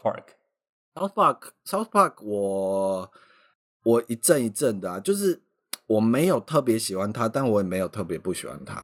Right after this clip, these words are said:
Speaker 2: 然后有时候我会看，但是基本上我不会看，啊，我也没有，我也不认为它不好啊，但是就是那样嘛。South Park 就是一个东西嘛，就像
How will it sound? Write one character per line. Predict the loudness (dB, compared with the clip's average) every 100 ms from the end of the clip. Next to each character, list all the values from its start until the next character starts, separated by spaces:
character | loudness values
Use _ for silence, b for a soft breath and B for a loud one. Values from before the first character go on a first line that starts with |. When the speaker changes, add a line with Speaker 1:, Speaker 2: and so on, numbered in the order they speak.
| _ 2
Speaker 2:
然 | 4
后 | 4
有 | 4 0 0
时 | -6 -6
候 | 0 4 4
我 | 2 -10 -14
会 | -2 -2 -2 -8 -12 -14 -18 -20 _ _ _ _ _
看， | -12 -12 -16 0
但 | 2
是 | 4 4 2 -2 b b b b _ _
基 | 2
本 | 2 2
上 | 2
我 | 2
不 | 2
会 |
看， | 4
啊， | 4
我 | 4 4
也 | 0
没 | 0
有， | -4 0
我 | 0
也 | 0
不 | 0
认 | -2 -2
为 | -2
它 | -4
不 | -4 -4
好 | -4 -10 -14 -14
啊， | -6
但 | -2
是 | -2
就 | 0 0
是 | 0 0
那 | 2 2
样 | 0 -2
嘛。 | -6
South | 2 4 4
Park | 2 -2
就 | -6
是 | -8
一 | -6
个 | -8
东 | -2 -2 -2
西 | -10 -10 -12
嘛， | -8
就 | -2 2
像 | 2 2